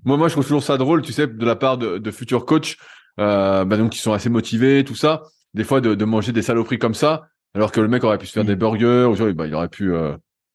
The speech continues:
Speaker 1: Voilà,
Speaker 2: Mm.
Speaker 1: il aurait pu, euh,
Speaker 2: Ah,
Speaker 1: faire un
Speaker 2: oui,
Speaker 1: truc plus sain.
Speaker 2: ça dépend. Après, si c'est lui qui, parce que tu vois,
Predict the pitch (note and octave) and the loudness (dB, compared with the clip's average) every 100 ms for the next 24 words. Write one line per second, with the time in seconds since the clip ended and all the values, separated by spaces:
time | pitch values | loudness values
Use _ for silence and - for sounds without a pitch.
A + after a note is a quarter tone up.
0 | _ _ C#3 C3 D#3+ D#3+ E2 - E2 C3 | _ _ -2 0 0 -2 -6 -8 -8 -6
1 | B2 C3+ - F#3+ F3+ - B2+ D#3+ C3+ - | -4 -4 0 0 0 -2 -4 -4 -4 -2
2 | C#3 G3+ D#3 C3 G3 - - F3 D#3+ - | 0 2 2 2 -2 -2 -2 2 2 2
3 | E3+ G3 G3 D#3+ - C#3+ C#3 B2 A2+ - | 0 2 0 -2 -6 -6 -6 -4 -6 -4
4 | C3 E3+ A2+ | 0 0 0